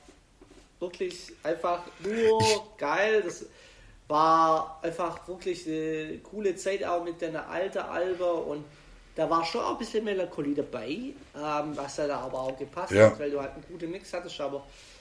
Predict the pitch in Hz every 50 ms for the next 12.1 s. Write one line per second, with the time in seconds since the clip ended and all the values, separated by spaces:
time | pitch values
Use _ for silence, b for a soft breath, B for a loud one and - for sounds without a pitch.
0 | b b - 151 147 139 156 147 - - - - - 175 185 208 233 240 247 233
1 | - 190 180 185 185 202 196 - - 202 196 196 196 196 190 - - - - -
2 | - - - 165 160 156 160 156 151 160 165 170 180 180 175 165 160 151 151 147
3 | - - 156 151 151 156 156 147 143 143 147 143 139 - - - - 151 180 208
4 | 147 151 156 156 156 160 160 156 156 156 156 156 156 156 160 156 160 165 151 147
5 | 151 156 151 b b b b b b - - 143 139 143 139 139 123 - - -
6 | - 165 175 180 165 151 147 139 139 135 139 135 - - - - - - - 160
7 | 170 180 190 190 - - - 214 208 - - - 196 214 240 240 - 143 135 -
8 | - - - - - - - - - - 156 147 143 101 107 113 113 113 113 117
9 | 117 113 113 117 113 113 - - - - - B B B B B B B - 135
10 | 143 147 160 165 160 - - - 123 143 143 151 151 156 147 143 147 135 135 139
11 | - - - - - - 143 135 131 123 117 - - - 117 117 117 131 147 156
12 | 147